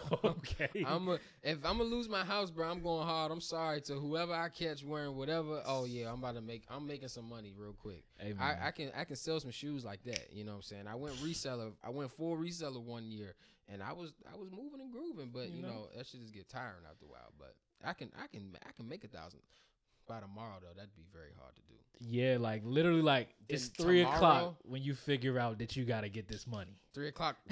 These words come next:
Speaker 2: in the day?
Speaker 1: <laughs> You gotta get
Speaker 2: The
Speaker 1: this money
Speaker 2: day is
Speaker 1: by tomorrow
Speaker 2: over.
Speaker 1: morning.
Speaker 2: God damn, you couldn't tell. They couldn't wake me up at, at three A M and
Speaker 1: Bro,
Speaker 2: be like, "Hey,
Speaker 1: it's
Speaker 2: my nigga."
Speaker 1: drastic measures, dog. Like,
Speaker 2: Damn.
Speaker 1: like, you gonna have to either rob that nigga, like,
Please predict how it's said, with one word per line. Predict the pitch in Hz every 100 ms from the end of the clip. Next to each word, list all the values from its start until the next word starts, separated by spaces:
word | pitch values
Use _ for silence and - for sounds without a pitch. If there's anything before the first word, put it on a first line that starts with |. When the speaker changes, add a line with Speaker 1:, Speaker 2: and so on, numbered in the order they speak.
| - 147
Speaker 2:
in | 156
the | 147
day? | - 156 220 294 294
Speaker 1:
<laughs> | - - -
You | 311 294
gotta | 302 285
get | 247 226
Speaker 2:
The | 190
Speaker 1:
this | 226
money | 311 330
Speaker 2:
day |
is | 254
Speaker 1:
by | 254
tomorrow | 294 392 311 277
Speaker 2:
over. | -
Speaker 1:
morning. | 294
Speaker 2:
God | 311 285 175 135
damn, | 139 277 359 294
you | 339
couldn't | 320 233
tell. | 240 294 - - _
They | 254
couldn't | 320 269 240
wake | 262
me | 269 262
up | 262 240
at, | 214 -
at | 185 175
three | 214 269 262
A | - 370 349
M | 220 202
and | 196
Speaker 1:
Bro, | 151
Speaker 2:
be |
like, | 139 -
"Hey, | 160
Speaker 1:
it's | 156 156
Speaker 2:
my | 104
nigga." | 117
Speaker 1:
drastic | 156 165 - - 151 - -
measures, | 123 147 156 - 123 101 -
dog. | 107 110 110 110 101
Like, | 101 104 104
Speaker 2:
Damn. | 98 95 87 85 - - - -
Speaker 1:
like, | 101 98 92 - _ _ - 98
you | 151
gonna | 160 139 120
have | 120
to | 104
either | 101 104 98 87
rob | 92 113 113 110
that | 120
nigga, | 110 104 98
like, | 90 85